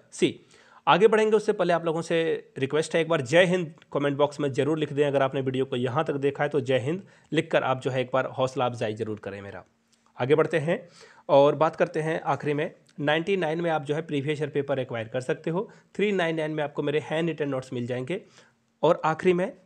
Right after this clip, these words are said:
फ़ोर्टी नाइन में अगर आपको पीआरटी का सिर्फ मॉडल सेट चाहिए तो ट्वेंटी मॉडल सेट आपको मिल जाएगा। यहाँ से मेरी ईमेल आईडी देख लो, योर मिथुन सिंह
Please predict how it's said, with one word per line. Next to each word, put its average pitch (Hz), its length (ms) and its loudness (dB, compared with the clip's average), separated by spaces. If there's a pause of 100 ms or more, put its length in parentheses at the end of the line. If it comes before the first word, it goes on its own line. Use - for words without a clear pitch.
फ़ोर्टी 151 200 0
नाइन 143 180 0
में 143 100 0
अगर 139 160 0
आपको 131 200 -4
पीआरटी 143 520 0
का 160 180 -4
सिर्फ - 280 -8
मॉडल 135 300 0
सेट 135 240 0
चाहिए 127 400 -2 (200)
तो 151 80 -4
ट्वेंटी 143 280 0
मॉडल 127 240 -2
सेट 117 220 -6
आपको - 220 -10
मिल 107 160 -10
जाएगा। 95 320 -14 (180)
यहाँ 143 120 0
से 160 120 -4
मेरी 147 260 0
ईमेल 160 240 0
आईडी 147 180 2
देख 135 200 -2
लो, 170 160 -4 (320)
योर 175 180 2
मिथुन 170 240 -2
सिंह 165 280 -2